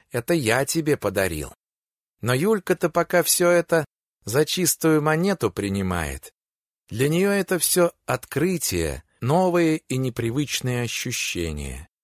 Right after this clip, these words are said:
Приятные, волнующие, однако и смущающие, даже, может быть, слегка пугающие. И слов нет, она всего этого заслуживает. Так что, сэр, если не можете естественным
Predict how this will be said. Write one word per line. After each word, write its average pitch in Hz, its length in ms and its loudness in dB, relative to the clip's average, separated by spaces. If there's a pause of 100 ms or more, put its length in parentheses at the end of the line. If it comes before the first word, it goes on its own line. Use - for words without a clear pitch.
(380)
Приятные, 131 800 0
волнующие, 143 1040 0 (380)
однако 175 460 0 (120)
и 165 100 -2
смущающие, 90 1300 -2 (120)
даже, 139 260 0
может 151 280 0
быть, 143 160 -2
слегка 131 520 -2
пугающие. 117 1120 -2 (800)
И 196 260 2
слов 180 460 0
нет, 185 500 0 (120)
она 151 280 0
всего 165 320 2
этого 165 300 2
заслуживает. 147 960 -2 (300)
Так 160 200 -2
что, - 260 0
сэр, 175 420 2 (280)
если 165 420 2
не 160 160 0
можете 170 500 0
естественным 143 1000 -2